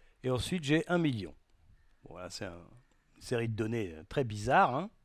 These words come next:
Mais bon, un million, voilà. Dans ce cas-là, qu'est-ce que ça va être la médiane ? Ben, il faut qu'on trouve le nombre qui est situé exactement au milieu, c'est-à-dire le nombre qui va couper la, la, la série en deux parties,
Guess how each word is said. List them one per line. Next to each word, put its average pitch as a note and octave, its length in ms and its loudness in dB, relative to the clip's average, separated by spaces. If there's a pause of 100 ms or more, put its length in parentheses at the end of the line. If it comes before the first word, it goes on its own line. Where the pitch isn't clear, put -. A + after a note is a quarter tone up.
(1160)
Mais A#2 80 -4
bon, F#2 160 -10 (300)
un C3+ 80 -4
million, F2+ 340 -6
voilà. F#2 260 -8 (580)
Dans E3 120 8
ce - 100 0
cas-là, E3 240 10
qu'est-ce G#3 220 4
que F#3 80 0
ça E3 160 6
va C#3 100 8
être B2 120 0
la A#2 80 4
médiane ? G2+ 380 -4
Ben, A#2+ 120 4
il C#3+ 100 4
faut G3+ 140 8
qu'on D#3 160 4
trouve A#3 360 4
le F3 100 8
nombre G3+ 340 8
qui - 160 4
est C#3+ 100 4
situé E3 360 2
exactement F3+ 560 6
au D#3 80 8
milieu, C3+ 520 4
c'est-à-dire D3 500 4
le D3 80 6
nombre F#3 400 6
qui - 140 -4
va C#3 320 10
couper G#3 460 4
la, B2 260 8
la, G2+ 400 -2
la A2 120 -4
série D#3 380 0
en C#3+ 120 4
deux A#2+ 220 4
parties, F#3+ 500 0